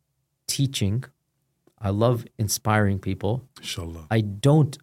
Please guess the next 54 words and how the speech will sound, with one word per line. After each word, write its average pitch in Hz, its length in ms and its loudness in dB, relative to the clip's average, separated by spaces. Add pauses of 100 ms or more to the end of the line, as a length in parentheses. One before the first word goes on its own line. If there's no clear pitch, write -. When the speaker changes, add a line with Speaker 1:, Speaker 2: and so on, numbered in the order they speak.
Speaker 1:
love 104 460 0 (680)
the 101 80 -6
fame 101 320 -2
that 95 160 -10
comes 92 280 -12
with - 160 -20
it. - 160 -20 (220)
As 107 100 0
Allah 120 160 4
is, 98 140 0
I 110 80 2
don't 101 240 0
like, 95 240 -4
I, 98 60 -4 (100)
and, 104 160 -2
and 104 240 -2
I've 104 100 0
said 123 180 0
this 113 160 -2
many 113 200 2
times, 101 400 -4
I'm 104 100 -4
not 98 140 -4
trying 107 120 -2
to 107 60 -2
be 101 80 -2
rude 107 260 2
to - 60 -2
people. - 300 -4
I 110 80 -2
don't 127 240 -2
like 104 340 -2
the - 80 -12
selfies. - 540 -8
I 107 100 -4
don't 113 220 -2
like 117 360 0 (360)
the - 80 -6
paparazzi. 101 760 -2
I 110 100 0
don't 101 320 0 (120)
like 87 240 -10
it. - 140 -18
Speaker 2:
La 87 60 -14
hawla - 240 -18 (260)
Speaker 1:
And 113 120 4
I 113 140 4
think 127 260 2
it 120 100 4
Speaker 2:
quwwata - 100 -14
illa - 100 -16
Speaker 1:
feeds 127 300 2
into, 113 440 2
um, 90 320 0